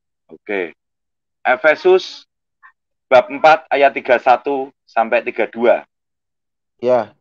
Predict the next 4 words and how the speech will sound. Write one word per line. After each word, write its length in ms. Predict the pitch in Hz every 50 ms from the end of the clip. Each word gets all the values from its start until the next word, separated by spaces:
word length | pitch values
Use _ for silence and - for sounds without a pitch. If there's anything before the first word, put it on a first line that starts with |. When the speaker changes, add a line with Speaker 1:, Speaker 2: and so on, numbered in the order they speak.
| _ _ _ _
Speaker 1:
Segala 640 | _ - 147 - _ - 151 160 185 202 196 190
kejahatan, 1200 | 185 - 175 - - 143 131 127 - - - _ _ _ _ _ _ _ _ _ - - 143 139 139 _ _ _ _ _ _ _ _ _
kegeraman, 1120 | - 135 - _ - - 120 120 123 123 120 123 131 135 131 131 131 135 135 139 131 131 _ _ _ _ _ _ _ _ _ -
kemarahan, 920 | - 107 110 123 131 139 143 147 143 135 139 139 139 143 143 143 139